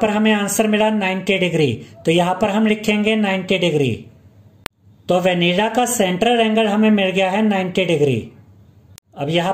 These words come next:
पर आप देख सकते हैं कि other flavors का fraction भी one upon four है, तो other flavors का सेंट्रल angle भी ninety degree ही आएगा। तो यहाँ पर हम लिखेंगे नाइंटी degree। तो इस तरह से हमने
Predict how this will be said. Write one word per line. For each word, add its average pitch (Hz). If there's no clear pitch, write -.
पर 220
आप 220
देख 220
सकते 208
हैं 214
कि 190
other 185
flavors 208
का 220
fraction 196
भी 220
one 208
upon 196
four 175
है, 135
तो 180
other 180
flavors 196
का 208
सेंट्रल 185
angle 180
भी 190
ninety 180
degree 170
ही 214
आएगा। 170
तो 160
यहाँ 170
पर 214
हम 214
लिखेंगे 202
नाइंटी 190
degree। 147
तो 156
इस 240
तरह 202
से 208
हमने 185